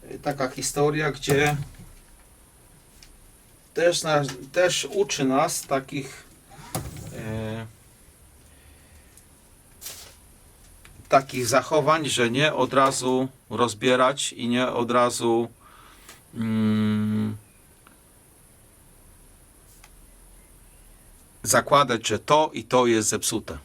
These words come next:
tak? To i to jest złe, to i to jest, y, coś tam się z tym dzieje, dlatego tam trzeba zobaczyć.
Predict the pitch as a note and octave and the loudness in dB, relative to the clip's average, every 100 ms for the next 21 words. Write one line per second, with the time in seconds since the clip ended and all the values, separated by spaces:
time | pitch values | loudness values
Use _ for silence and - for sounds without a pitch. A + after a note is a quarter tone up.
0 | - F#2 - - - - - - - - | -6 -6 -6 -18 -20 -20 -20 -20 -20 -20
1 | - - - - - - - - - C3+ | -20 -20 -20 -20 -16 -14 -14 -16 0 4
2 | C3+ C3 B2+ A#2+ A#2 G#2+ G#2 F#2 E2+ - | 4 4 4 4 4 2 2 2 0 -4
3 | B2+ - - B2+ B2 A#2 A2+ A2+ - - | -4 -2 0 2 4 4 4 4 2 0
4 | - - - A2+ A2 A2 G#2+ C3 A#2+ - | -4 -4 -2 0 4 2 2 2 0 0
5 | A#2+ - - - A2+ A#2 A2 G#2+ G#2 G2 | -2 -2 -4 -2 -2 2 4 4 2 0
6 | G#2+ A2 B2 A#2 - G#2+ G#2+ G#2 G2+ - | -2 2 2 2 -2 -2 -2 2 2 2
7 | - - | -4 -12